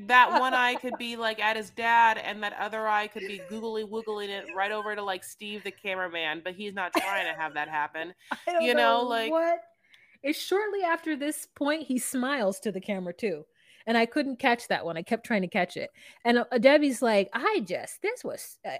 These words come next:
Speaker 2: I mean, I wonder how long it took her to get dressed. I truly do." Did she, did she have a blow dryer? Like, what, what did she do to get her hair in this manner?
Speaker 1: Wait, who do you think takes longer in the bathroom, Debbie or Nicole?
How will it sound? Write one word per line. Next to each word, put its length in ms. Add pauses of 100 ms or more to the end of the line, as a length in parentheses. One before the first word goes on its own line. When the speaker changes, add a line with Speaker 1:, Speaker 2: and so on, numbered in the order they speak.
Speaker 2:
I 160
mean, 340
I 100
wonder 200
how 120
long 140
it 60
took 100
her 120
to 60
get 140
dressed. 360
I 80
truly 340
do." 240 (540)
Did 140
she, 420 (200)
did 140
she 300
have 560 (400)
a 60
blow 240
dryer? 460 (100)
Like, 160
what, 260 (200)
what 200
did 100
she 140
do 120
to 60
get 120
her 120
hair 260
in 180
this 160
manner? 360 (300)
Speaker 1:
Wait, 220
who 80
do 40
you 60
think 220
takes 240
longer 400
in 120
the 80
bathroom, 840
Debbie 340
or 240
Nicole? 460